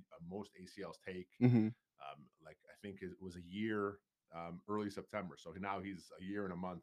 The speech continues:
Speaker 1: past the, the surgery. So,
Speaker 2: Mm-hmm.
Speaker 1: so, I mean, th-, they got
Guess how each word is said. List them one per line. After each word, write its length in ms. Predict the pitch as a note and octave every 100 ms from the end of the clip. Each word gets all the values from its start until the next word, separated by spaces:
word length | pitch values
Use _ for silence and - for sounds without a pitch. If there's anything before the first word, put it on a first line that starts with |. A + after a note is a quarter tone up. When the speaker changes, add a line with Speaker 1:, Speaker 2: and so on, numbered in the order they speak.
| -
Speaker 1:
past 320 | F2+ E2+ - _ _
the, 60 | D2+ C2+ -
the 60 | -
surgery. 400 | - F#2+ - -
So, 180 | - A#2+
Speaker 2:
Mm-hmm. 220 | A2+ - A2 _ _ _ _ -
Speaker 1:
so, 320 | F#2 F2 E2 - _ F#2 -
I 40 | G#2
mean, 260 | A#2 G#2+ F#2+
th-, 120 | G2+ G#2
they 120 | A2+
got 180 | A2+